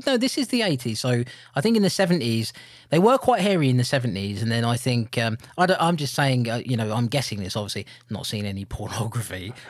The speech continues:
wouldn't know. Um, but, um, yeah, I, I,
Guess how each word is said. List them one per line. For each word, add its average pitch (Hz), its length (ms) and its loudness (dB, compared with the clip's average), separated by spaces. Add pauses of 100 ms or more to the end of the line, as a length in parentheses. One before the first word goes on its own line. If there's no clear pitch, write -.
(100)
wouldn't 123 300 0
know. 113 340 0 (440)
Um, 113 480 0 (120)
but, 120 260 -2
um, 117 580 -2 (260)
yeah, 139 520 2
I, 135 240 0
I, 135 140 4